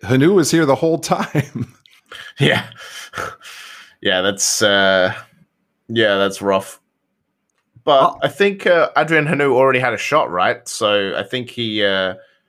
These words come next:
Speaker 2: 'cause his expected, his expected goals is, like, one point six five because he literally played seven minutes and had a shot. So it's <laughs> like,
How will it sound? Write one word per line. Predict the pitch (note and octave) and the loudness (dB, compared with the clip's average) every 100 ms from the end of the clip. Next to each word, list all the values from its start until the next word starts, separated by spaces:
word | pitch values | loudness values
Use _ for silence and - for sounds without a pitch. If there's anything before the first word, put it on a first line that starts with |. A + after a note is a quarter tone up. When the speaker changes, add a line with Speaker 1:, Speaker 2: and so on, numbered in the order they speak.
| _ _ | _ _
Speaker 2:
'cause | A#2 | -4
his | C3 D#3 | -2 0
expected, | D3 - - C#3 - C#3 A#2+ - | 0 -4 -2 -4 0 -2 -2 -6
his | C3+ C#3+ | -4 0
expected | D3 B2 - C#3 C#3+ - C3+ G2 | -2 -2 -4 -4 -4 -4 -4 0
goals | C3 B2+ A#2+ A#2 | 0 0 -2 -4
is, | A2+ | 0
like, | A2+ G#2+ _ - _ _ | 0 -2 _ -20 _ _
one | G2+ A#2+ A#2+ A#2 | 0 0 0 -2
point | B2+ A#2 A#2 | 0 0 -2
six | - A2+ - | -4 -4 -6
five | - A#2 F#2+ G2 G2+ | -2 0 2 0 -4
because | A2 B2 A#2 | -6 -4 -4
he | A#2 | -2
literally | A#2 A#2+ A#2+ A#2+ | -2 -2 -2 -4
played | A#2 A2 A2 | -2 -2 0
seven | - B2 G#2 G#2+ | 0 0 -2 -4
minutes | G#2+ F#2+ G2 | -6 -6 -8
and | G#2 | -6
had | F#2 | -4
a | F#2 | -2
shot. | - E2 - | 0 0 -4
So | - E2 | -6 -4
it's | C#2+ A#2+ - - | -4 -2 -2 -2
<laughs> | - | -2
like, | F3+ F3 - | -2 -4 -12